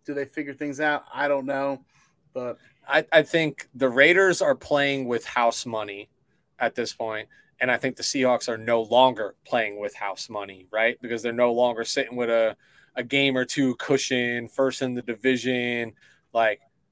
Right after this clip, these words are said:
Speaker 2: now the chips are here. Now we got a ball. Not saying that they're capable. I just think the Raiders are a dangerous team 'cause they're playing for no-,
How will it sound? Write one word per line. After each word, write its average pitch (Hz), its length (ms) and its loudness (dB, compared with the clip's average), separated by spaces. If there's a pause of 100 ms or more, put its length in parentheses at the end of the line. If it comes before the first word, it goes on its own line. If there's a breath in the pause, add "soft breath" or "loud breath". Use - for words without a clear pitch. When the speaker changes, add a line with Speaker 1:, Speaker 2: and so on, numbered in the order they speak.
(240)
Speaker 2:
now 143 180 6
the 135 80 4
chips 131 320 0
are 127 80 -2
here. 117 520 -2 (260)
Now 131 180 4
we 143 120 2
got 131 180 4
a 123 40 4
ball. 117 500 4
Not 120 280 -4
saying 120 280 -4
that 110 140 -8
they're 107 120 -12
capable. 139 680 -4
I 123 40 -8
just 120 200 -10
think 120 160 -6
the 113 80 -6
Raiders 117 380 -4
are 113 120 -2
a 110 60 -6
dangerous 110 420 -8
team 123 260 -8
'cause 117 100 -8
they're 113 100 -6
playing 110 400 -8
for 113 180 -10
no-, 113 180 -12